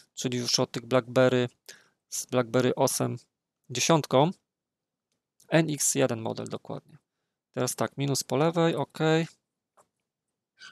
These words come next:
Minus po lewej, plus po prawej. Ile ma? Dwa dziewięćdziesiąt, trzy dziewięćdziesiąt pięć. Już ją mierzyłem, tak?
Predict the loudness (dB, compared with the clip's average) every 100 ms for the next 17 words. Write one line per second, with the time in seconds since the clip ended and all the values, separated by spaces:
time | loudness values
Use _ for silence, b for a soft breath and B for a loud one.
0 | B _ _ _ _ _ _ _ _ _
1 | -8 -4 -4 -6 -6 -2 0 -2 -4 -8
2 | -8 -6 -8 -10 -4 -2 -2 -4 -4 -2
3 | -2 -4 -8 _ _ _ _ _ _ _
4 | _ -14 0 4 4 2 -2 -2 -4 -4
5 | -4 -2 -4 -6 -6 -8 B -6 -2 0
6 | 0 0 -2 -4 -6 -8 -4 0 0 -2
7 | -8 _ _ _ _ _ _ _ _ _
8 | _ _ _ _ _ _ _ _ _ _
9 | _ _ _ _ _ _ _ -8 -4 -2
10 | -2 -2 -4 -6 -8 -10 -10